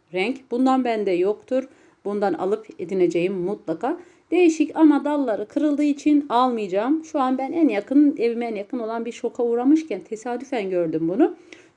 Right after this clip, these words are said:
Ama, e, işte yaşadığımız yerde büyük birçok şok marketler var. Bunlarda daha büyükleri ya da işte satılmamış olan birçok daha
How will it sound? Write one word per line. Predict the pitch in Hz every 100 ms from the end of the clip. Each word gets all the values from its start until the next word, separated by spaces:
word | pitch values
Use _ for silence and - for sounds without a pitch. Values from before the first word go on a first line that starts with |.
| _ -
Ama, | 220 254 254 -
e, | 196 185
işte | 190 214
yaşadığımız | 214 247 233 247
yerde | 247 233 233
büyük | 196 247 269 -
birçok | 262 262 277 277
şok | 240 240
marketler | 220 196 196 175 160 170 214
var. | 269 381 - _ _ 208
Bunlarda | 220 196 208
daha | 160 180 190
büyükleri | 208 208 202 208
ya | 185 165
da |
işte | 202 220
satılmamış | - 180 233 233 220 208
olan | 202 202 220 202
birçok | 254 254 233 214
daha | - 196 220 226